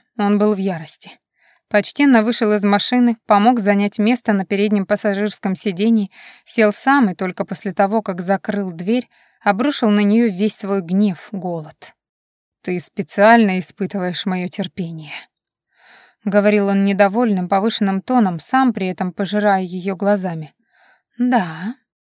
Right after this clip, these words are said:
нагло улыбаясь и смотря на него, ответила Влада, даже не моргнув.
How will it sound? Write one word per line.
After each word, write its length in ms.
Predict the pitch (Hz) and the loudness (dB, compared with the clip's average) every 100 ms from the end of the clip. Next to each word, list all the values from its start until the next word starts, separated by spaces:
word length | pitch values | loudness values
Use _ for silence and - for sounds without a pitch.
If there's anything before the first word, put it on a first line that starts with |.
| _ _ _ | _ _ _
нагло 380 | - 202 190 196 | -2 2 2 0
улыбаясь 480 | 196 196 190 220 - | -2 2 4 4 2
и 60 | - | -4
смотря 360 | 208 208 214 | 0 0 0
на 100 | 202 | 0
него, 280 | 202 202 247 | 0 0 0
ответила 480 | 214 196 214 196 190 | 0 -2 -4 -2 -2
Влада, 360 | 190 233 196 | 2 2 2
даже 220 | 180 185 196 | -2 -2 0
не 100 | 196 | 0
моргнув. 580 | 214 208 185 160 - | 0 0 -6 -8 -16